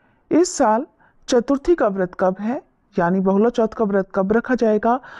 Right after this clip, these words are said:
और क्योंकि ये व्रत चंद्र दर्शन के बाद, चंद्र देवता की पूजा के बाद ही खोला जाता है, तो चंद्रोदय का समय क्या रहेगा, ये आज की इस वीडियो में आप जानेंगे।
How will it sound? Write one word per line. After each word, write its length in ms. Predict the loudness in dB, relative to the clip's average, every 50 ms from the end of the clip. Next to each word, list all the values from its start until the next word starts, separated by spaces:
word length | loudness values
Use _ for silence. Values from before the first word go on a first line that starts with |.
| -20 -20 -14 -6 0
और 240 | 2 2 2 2 0 _
क्योंकि 280 | 0 0 0 2 0 0
ये 220 | 2 2 2 2
व्रत 240 | 2 2 0 0 0
चंद्र 280 | 0 0 2 2 2 0
दर्शन 400 | 2 0 0 0 0 -2 -2 0
के 180 | 2 2 2
बाद, 280 | 2 4 2 2 2 0 -2 -14 -20 -20 -20 -10 -2
चंद्र 260 | 2 2 2 2 2
देवता 300 | 2 0 0 2 0 -2
की 160 | 2 2 0
पूजा 320 | 0 2 0 2 2 2 0
के 140 | 2 0
बाद 320 | 0 2 2 0 0 0 -2
ही 60 | -6
खोला 280 | -6 -2 0 2 2 2
जाता 320 | 2 2 0 0 0 -2
है, 240 | -4 -2 -2 -4 -4 -6 -16 -18 -16 -8 -2
तो 80 | -2 -2
चंद्रोदय 580 | 0 2 0 2 2 2 2 2 2 2 2
का 100 | 2 0
समय 260 | -2 0 0 0 0 0
क्या 180 | 0 0 0
रहेगा, 360 | 0 0 0 -2 -2 0 -2 -2 0 2
ये 80 | 2
आज 220 | 2 2 0 -2 -2
की 100 | -4 -4
इस 140 | -2 0 -2
वीडियो 220 | 0 2 2 2
में 120 | 2 2
आप 180 | 2 0 0 0
जानेंगे। 460 | -2 -2 -2 -2 -4 -6 -8 -8 -10